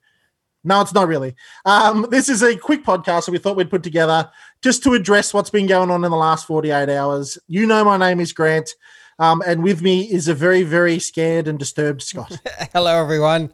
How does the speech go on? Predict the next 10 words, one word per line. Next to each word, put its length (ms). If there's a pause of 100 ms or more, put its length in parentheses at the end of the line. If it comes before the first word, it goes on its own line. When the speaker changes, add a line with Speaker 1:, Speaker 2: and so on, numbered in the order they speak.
(380)
Speaker 2:
Uh, 460
wow, 360
what 220
a 80
twenty-four 520
hours 300
that 120
has 160
been. 400
Uh, 460